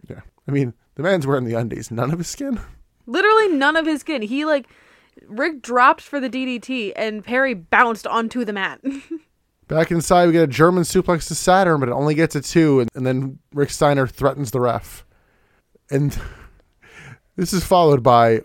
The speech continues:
Speaker 1: one of the saddest looking single leg Boston Crabs I've ever seen.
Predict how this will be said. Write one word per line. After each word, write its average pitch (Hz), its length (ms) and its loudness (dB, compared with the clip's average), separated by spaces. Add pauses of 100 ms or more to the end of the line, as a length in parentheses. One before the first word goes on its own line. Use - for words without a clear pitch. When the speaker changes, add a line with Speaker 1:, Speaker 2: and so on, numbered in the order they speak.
(220)
Speaker 1:
one 123 300 2
of 143 180 2
the 135 140 -2
saddest 151 680 -2
looking 127 720 -2
single 143 480 0
leg 127 280 2
Boston 117 440 0
Crabs 113 360 2
I've 113 140 -4
ever 113 220 -4
seen. 104 420 -6